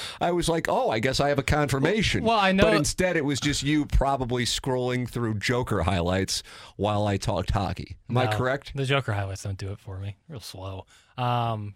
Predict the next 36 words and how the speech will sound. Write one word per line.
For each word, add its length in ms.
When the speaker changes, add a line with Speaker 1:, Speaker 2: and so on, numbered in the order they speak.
Speaker 2:
great 200
player, 360
but, 160
uh, 280
I 100
know 180
that's 200
the 100
narrative 560
going 240
on 160
right 180
now. 160
So 60
Speaker 1:
Got 60
it. 120
Speaker 2:
that's 200
that, 220
my 180
affirmative 520
Speaker 1:
Are 60
you 180
aware 200
Speaker 2:
mm-hmm. 80
Speaker 1:
of 40
this 140
story? 500
Speaker 2:
Not 200
until 180
we 80
discussed 380
it 40
this 160
morning 280
in 80
our 100